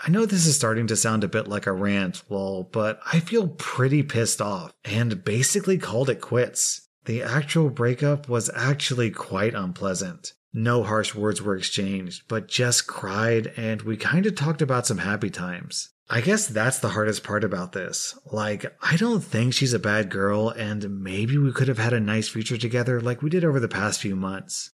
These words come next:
But in the end, I do think I made the right decision.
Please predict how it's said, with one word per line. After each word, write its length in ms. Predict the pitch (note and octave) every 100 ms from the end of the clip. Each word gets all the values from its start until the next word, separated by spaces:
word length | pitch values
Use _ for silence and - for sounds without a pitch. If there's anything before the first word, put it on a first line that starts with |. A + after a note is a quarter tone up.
| _
But 360 | A2 A#2 A2 -
in 140 | A2
the 180 | G#2 G2+
end, 260 | G2+ F#2 G#2
I 140 | - F3
do 160 | D3+
think 220 | D3 C3 A2+
I 80 |
made 160 | G#2+ G#2
the 80 | F#2+
right 160 | F#2
decision. 600 | F2 E2+ G2+ F2+ F2 D#2+